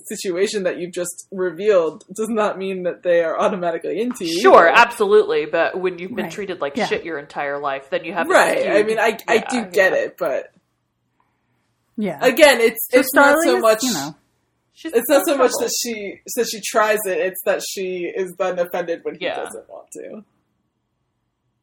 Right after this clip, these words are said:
Speaker 3: So I wanna go back to some of the things that the Fool was saying, because, you know, at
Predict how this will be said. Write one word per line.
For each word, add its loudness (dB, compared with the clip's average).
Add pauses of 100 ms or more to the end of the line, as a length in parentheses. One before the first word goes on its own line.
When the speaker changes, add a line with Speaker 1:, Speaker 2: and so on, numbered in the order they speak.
(1400)
Speaker 3:
So -4
I 0
wanna 2
go 2
back 0
to -2
some -4
of -6
the -6
things -4
that -6
the -8
Fool -2
was -6 (100)
saying, -10
because, -4
you -4
know, -6 (1300)
at -4